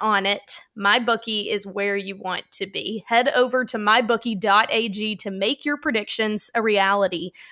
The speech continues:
Whether you're choosing the winner or making a side bet with a friend, MyBookie offers you the most up-to-date odds and a site that makes extra cash easy and fast. You can even visit my bookie dot A G slash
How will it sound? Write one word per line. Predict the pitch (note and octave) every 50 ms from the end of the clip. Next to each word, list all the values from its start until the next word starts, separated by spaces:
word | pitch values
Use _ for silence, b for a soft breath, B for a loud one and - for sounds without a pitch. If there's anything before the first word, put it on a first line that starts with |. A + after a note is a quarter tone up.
| B
Whether | - A#3 A3 G#3+
you're | A3 G#3+
choosing | G#3 - - B3 G#3+ A#3 A3 G#3
the | G3
winner | G3+ A#3 D#4+ F4 E4+ E4 E4 E4 D#4 D4+
or | B3 A3+
making | A3 G#3 G3+ G3 G#3 G3+ G3
a | G3
side | G3 - C#4 C#4 D4 C#4+ A#3+
bet | C4 C4 B3+
with | B3+ G#3+
a | A#3
friend, | G#3+ - - A#3 A#3+ A#3 A3+ A#3 A#3 A3+ G3+
MyBookie | G#3 G#3 G3 G#3 A#3+ A#3 G#3 A#3 A3 - A#3 G#3+ G3
offers | - G3 G3 G3 - A3+ G#3+ G3+ -
you | G#3+ G#3+ G3+
the | F#3 F3 G#3
most | G3 F#3+ F#3+ G3 G3+ A#3 C#4+ C#4+ - - - _
up-to-date | - A3 B3+ - - - A#3 F3 A3 G#3 A3+ A#3 -
odds | - G3+ G3 G3 F#3+ F#3 F#3 F#3+ - - B B B B B -
and | C4 C4 D4+ E4+ E4
a | E4 -
site | - - - A#3+ B3 B3 A#3+ -
that | A3+ - -
makes | A3 G#3+ G#3 G#3 - - -
extra | - A3 A#3 - - - C4 B3+
cash | - - A3+ G3+ G3+ G3+ G3+ - - - - _
easy | - A3 G#3+ G#3+ F#3 A3 G#3 G3+ G3+ -
and | - G#3 F#3+ F3+ _
fast. | G#3+ F3+ D3+ - - - - - B B B B B
You | - G#3+
can | - A3
even | A3+ B3+ A#3+ C#4 C#4
visit | A#3 B3 B3 A3+ C4 C4 -
my | A3 A3+ G#3 G#3 A3+ C4
bookie | A#3 A3+ B3 A#3+ - A#3+ A3+
dot | F#3+ E3 - G3 G3+ G#3+ G#3+ - -
A | - A3 G#3+ A3
G | G3 E3 F#3+ G3+ G#3+ G#3
slash | G#3 - - - A3 G#3+ G#3+ G3 G3 G3+ G3+ - -